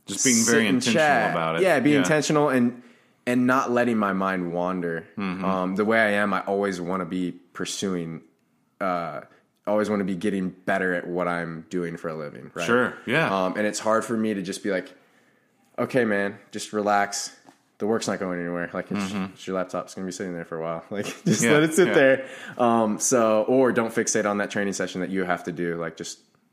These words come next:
Speaker 2: it's not
Speaker 1: Mm-hmm.
Speaker 2: going anywhere. There's the time for that. So we've, uh, we've been pretty good about that, and it's been,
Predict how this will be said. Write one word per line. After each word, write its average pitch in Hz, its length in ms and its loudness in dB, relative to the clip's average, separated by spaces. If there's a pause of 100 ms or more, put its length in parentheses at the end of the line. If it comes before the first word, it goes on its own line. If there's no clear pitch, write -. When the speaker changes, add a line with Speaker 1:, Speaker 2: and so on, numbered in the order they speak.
(120)
Speaker 2:
it's 95 140 -6
not 92 80 -2
Speaker 1:
Mm-hmm. 92 80 -4
Speaker 2:
going 90 180 -2
anywhere. 85 320 -4
There's 82 240 -8
the 80 80 -16
time 82 220 -10
for - 100 -14
that. 76 240 -10
So 85 300 -4 (600)
we've, 107 300 0
uh, 98 480 2 (560)
we've 127 120 0
been 170 100 2
pretty 180 180 2
good 160 120 2
about 113 240 2
that, 101 240 2
and 107 120 0
it's 107 140 -4
been, 110 560 0